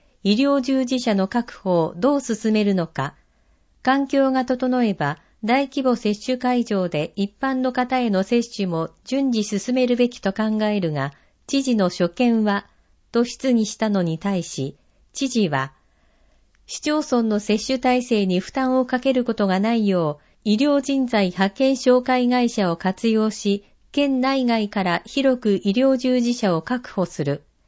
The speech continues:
希望するすべての県民に接種を進め、早期に集団免疫を獲得することが重要であるため、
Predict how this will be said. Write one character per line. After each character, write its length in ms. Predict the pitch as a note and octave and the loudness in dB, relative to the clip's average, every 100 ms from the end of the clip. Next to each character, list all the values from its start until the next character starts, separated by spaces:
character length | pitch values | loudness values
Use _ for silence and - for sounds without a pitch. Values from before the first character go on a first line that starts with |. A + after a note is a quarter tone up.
| _ _ _ _ - | _ _ _ _ 0
希 140 | A3 | 2
望 200 | B3+ C#4 | 4 2
す 160 | C4+ B3+ | 2 0
る 140 | B3+ | 0
す 180 | B3 C#4+ | -2 0
べ 140 | C#4 | 0
て 120 | B3 | 2
の 140 | G#3 G3 | 2 2
県 300 | A#3 A#3 A3+ | 2 2 2
民 220 | A3 G#3+ | 2 2
に 160 | G#3 G#3 | 2 2
接 180 | C4 B3+ - | -2 -2 -2
種 120 | G#3+ | 0
を 100 | F3+ | 0
進 360 | F3+ F3+ G#3+ G3+ | 0 -2 0 0
め、 220 | F#3+ - - | 0 -4 -20
早 320 | - - D4 C#4+ | -6 0 0 0
期 180 | A3 | -2
に 200 | F#3+ F#3 - | 0 0 -4
集 260 | - C4 | -2 0
団 220 | C4 B3+ | 0 0
免 240 | B3+ C4 B3 | 0 0 0
疫 360 | A3 A3 F#3 | 0 0 0
を 40 | F3+ | 0
獲 260 | F#3 F#3 | -2 -4
得 220 | - B3+ - | -2 -4 -2
す 120 | B3+ | -2
る 140 | B3 | 0
こ 140 | B3 B3 | 0 0
と 100 | A#3 | 0
が 160 | F#3+ | 0
重 240 | F3+ A#3 A#3+ | 0 0 2
要 220 | A#3+ A#3 | 2 2
で 120 | A3+ | 0
あ 120 | A3 | 0
る 100 | G3+ | -2
た 180 | F3+ D#3 | -2 -4
め、 240 | D3+ C#3+ | -2 -6